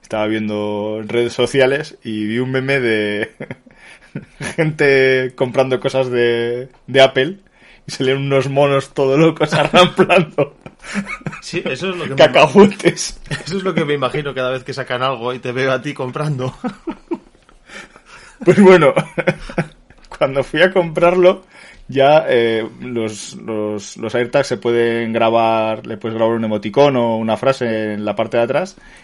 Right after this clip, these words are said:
Speaker 1: y ya, ya esa opción ya te llegaba más tarde de la, que es la salida del treinta de abril. Y ya por la noche,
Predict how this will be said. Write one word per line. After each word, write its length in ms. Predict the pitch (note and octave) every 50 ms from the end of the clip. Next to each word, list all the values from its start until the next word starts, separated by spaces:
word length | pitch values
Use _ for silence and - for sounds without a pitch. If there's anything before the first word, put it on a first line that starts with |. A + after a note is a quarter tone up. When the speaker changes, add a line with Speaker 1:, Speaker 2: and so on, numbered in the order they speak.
| _ -
Speaker 1:
y 120 | A2+ A#2
ya, 320 | B2+ C3+ C#3+ D3+ D#3+ D#3
ya 280 | - C3 C3 C#3 D3+ E3
esa 180 | E3+ E3+ - F3+
opción 480 | F3 D#3+ - F#3+ F3+ F#3+ G3 F#3 D3+ C3+
ya 160 | D3 D3 D3
te 80 | E3+
llegaba 320 | D3+ C#3+ C3 C3 C3+ C#3+ C#3+
más 220 | C#3 C3+ B2+ - -
tarde 280 | D3 C#3+ C#3 D3 D#3
de 680 | D3 C3+ B2 A#2 A2+ A2 G#2+ G#2+ G#2+ G#2+ G#2 G2+ G2+ G2 -
la, 440 | - A2+ A2 A2 G#2+ G#2+ G#2+ - G2+
que 100 | - G#2+
es 120 | G2+ -
la 360 | A#2+ A2 A2 A2 G#2+ G#2 G#2
salida 280 | G2+ - G#2+ A2 A#2 B2+
del 100 | A#2+ G#2+
treinta 280 | G2 A2+ A2+ G#2+ A2 A2+
de 60 | G#2 F#2
abril. 280 | F#2 F#2+ F#2 E2 - _ _ _ _ _ _ _ _ _ _ _ _ _ _ _ _ _ _ _ _ _ _ _ _
Y 120 | - A#2+ A#2+
ya 180 | D3 D#3 D#3+
por 120 | - G3+ F#3
la 100 | F#3 F3+
noche, 540 | F3 F#3+ G3+ G3 - F#3+ F#3 G3+ - -